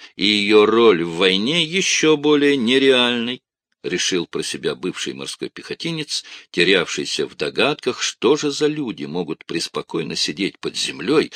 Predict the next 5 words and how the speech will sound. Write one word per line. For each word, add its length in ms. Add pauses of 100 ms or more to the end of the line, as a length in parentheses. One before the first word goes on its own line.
(220)
в 120
качестве 640
компонента 760
системы 640
вооружения. 640